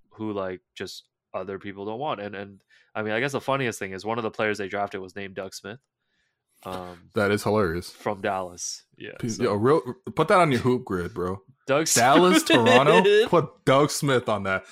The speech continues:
Speaker 2: Dallas, Toronto,
Speaker 1: Yeah.
Speaker 2: Toronto Star, bro.
Speaker 1: Yeah, that, so,
Speaker 2: The rarity
Speaker 1: you know,
Speaker 2: score
Speaker 1: Doug
Speaker 2: on that's ridiculous,
Speaker 1: So
Speaker 2: man.
Speaker 1: Doug Smith of the, of the Yale Mailbag, also featured in this book. Um, uh, you know, he, we
Speaker 2: Yeah,
Speaker 1: had
Speaker 2: he
Speaker 1: a good
Speaker 2: did.
Speaker 1: laugh about that. <laughs>
Speaker 2: That is pretty funny. Um,
Speaker 1: Yeah,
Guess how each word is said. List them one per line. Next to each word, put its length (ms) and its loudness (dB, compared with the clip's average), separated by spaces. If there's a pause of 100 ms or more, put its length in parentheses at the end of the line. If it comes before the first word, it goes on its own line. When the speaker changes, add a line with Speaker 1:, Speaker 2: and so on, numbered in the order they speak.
(300)
Speaker 2:
Dallas, 460 6
Toronto, 380 4
Speaker 1:
Yeah. 100 4
Speaker 2:
Toronto 320 4
Star, 400 0
bro. 320 -4 (340)
Speaker 1:
Yeah, 200 -8 (100)
that, 240 -4
so, 100 -4
Speaker 2:
The 80 6
rarity 280 6
Speaker 1:
you 40 8
know, 60 4
Speaker 2:
score 160 4
Speaker 1:
Doug 80 6
Speaker 2:
on 80 4
that's 280 2
ridiculous, 680 -2
Speaker 1:
So 100 2
Speaker 2:
man. 80 0
Speaker 1:
Doug 180 2
Smith 280 0
of 120 0
the, 160 2
of 140 0
the 80 0
Yale 320 2
Mailbag, 520 0
also 360 -2
featured 400 -6
in 80 -8
this 160 -10
book. 360 -10 (160)
Um, 460 -10 (240)
uh, 280 -10 (120)
you 120 -14
know, 100 -14 (100)
he, 160 -10
we 140 -4
Speaker 2:
Yeah, 80 2
Speaker 1:
had 80 0
Speaker 2:
he 40 -2
Speaker 1:
a 40 -6
good 120 -2
Speaker 2:
did. 60 -2
Speaker 1:
laugh 240 -8
about 320 -8
that. 200 -2
<laughs> 40 -20 (600)
Speaker 2:
That 160 -2
is 120 0
pretty 220 0
funny. 320 -4 (280)
Um, 380 0
Speaker 1:
Yeah, 140 -8